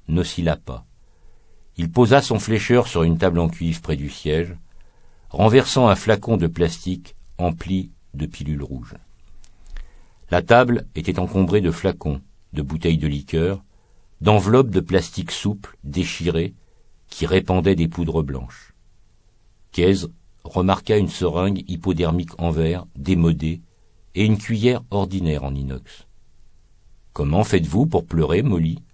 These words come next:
Je vois que vos yeux sont obturés, je suis curieux. »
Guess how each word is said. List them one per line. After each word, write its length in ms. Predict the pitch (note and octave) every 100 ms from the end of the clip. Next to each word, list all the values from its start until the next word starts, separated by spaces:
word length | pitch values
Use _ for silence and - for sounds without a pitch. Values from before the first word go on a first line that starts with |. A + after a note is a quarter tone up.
| _ _ _ _ _ _ -
Je 120 | F#2+
vois 220 | G#2 C#3+
que 120 | D3+ B2+
vos 220 | G#2 A2+
yeux 300 | F#2+ A#2 C#3+
sont 280 | - A2 A2+
obturés, 560 | G2+ - A2+ F2 D#2+
je 100 | D#2+
suis 220 | E2+ F2
curieux. » 420 | E2 F2+ D#2+ C#2+